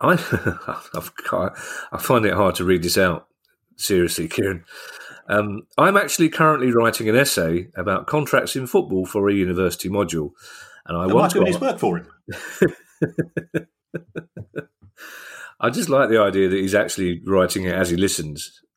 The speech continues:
Speaker 1: Um, <laughs> and just, "Hang on a second, I'll just hear this." Um, <laughs> James wants to ask about the way players are paid. Players are mostly paid, of course, a fixed wage with maybe some individual bonuses, but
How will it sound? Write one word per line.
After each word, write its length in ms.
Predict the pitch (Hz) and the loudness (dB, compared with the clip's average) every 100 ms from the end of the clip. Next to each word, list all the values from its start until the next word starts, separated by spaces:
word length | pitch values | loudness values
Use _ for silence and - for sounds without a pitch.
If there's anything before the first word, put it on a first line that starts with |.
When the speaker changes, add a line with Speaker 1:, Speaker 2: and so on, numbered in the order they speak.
| - | -10
Speaker 1:
Um, 360 | 90 170 165 - | -6 -4 -4 -4
<laughs> 300 | 160 - - 131 175 196 175 - - - - | -6 -4 0 0 0 -6 -10 -12 -20 -16 -12
and 120 | 95 | -8
just, 180 | 80 - | -6 0
"Hang 140 | 151 | 0
on 80 | 98 | 0
a 40 | |
second, 400 | - 104 147 127 - | 0 0 0 -2 -4
I'll 140 | 101 | -4
just 260 | 117 123 - | -4 -8 0
hear 160 | 123 | 2
this." 220 | 117 104 - - - - - - | 4 2 -2 -16 -18 -18 -12 0
Um, 340 | 113 120 120 - - - | 0 0 -4 -10 -10 -6
<laughs> 300 | - 120 143 | -2 -2 -2
James 320 | 113 170 190 | 2 2 4
wants 200 | 190 165 | 2 2
to 120 | - 135 | 2 2
ask 240 | 120 - | 2 0
about 220 | 113 110 | 2 2
the 60 | 107 | 4
way 180 | 107 107 | 2 2
players 420 | - 107 98 98 | 2 2 2 0
are 60 | |
paid. 500 | 92 - 135 90 69 - - - - - _ - | -6 0 2 0 -4 -16 -20 -20 -20 -20 _ -20
Players 340 | - 120 120 113 | 0 2 4 2
are 60 | |
mostly 400 | 110 147 143 110 | 2 2 2 -4
paid, 260 | 90 87 87 | -4 -2 -4
of 100 | 87 | -4
course, 220 | 92 90 | -6 -6
a 60 | 92 | -8
fixed 320 | - 92 - | -6 -6 -4
wage 340 | 90 82 85 | -2 -2 -4
with 100 | 92 | -6
maybe 280 | 90 92 92 | 0 0 0
some 180 | 87 90 | -2 -4
individual 480 | 90 82 87 82 85 | -4 -4 -6 -4 -2
bonuses, 480 | 107 107 87 85 85 | 2 2 0 -6 -2
but 420 | 156 98 - | 0 2 -2